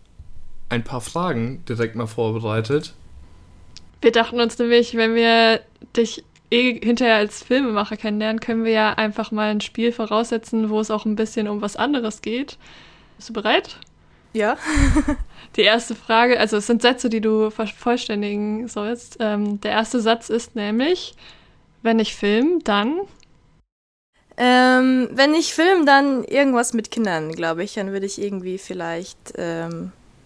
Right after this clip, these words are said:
Speaker 3: ah, vielleicht sogar Kindergärtnerin oder irgendwie sowas machen oder, ja, oder, oder was mehr, oder so mehr so im Freizeitbereich vielleicht auch, ja.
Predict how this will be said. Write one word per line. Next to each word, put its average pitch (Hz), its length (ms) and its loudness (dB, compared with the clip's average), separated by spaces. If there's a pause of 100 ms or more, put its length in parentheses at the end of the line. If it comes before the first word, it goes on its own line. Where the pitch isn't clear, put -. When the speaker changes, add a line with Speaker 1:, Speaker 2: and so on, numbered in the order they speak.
(440)
Speaker 3:
ah, 170 120 -16
vielleicht - 260 -10
sogar - 240 -8
Kindergärtnerin 214 880 -4
oder 196 220 -6
irgendwie 196 280 -6
sowas 196 380 -6
machen 202 380 -10
oder, 190 340 -10 (840)
ja, 185 340 2
oder, 180 380 -6 (640)
oder 185 200 -4
was 185 200 -4
mehr, 196 200 -4
oder 185 200 -4
so 190 80 -6
mehr 190 180 -2
so 185 80 -8
im 175 80 -8
Freizeitbereich 202 1120 -2
vielleicht 190 400 -8
auch, 196 200 -10 (200)
ja. 208 140 -14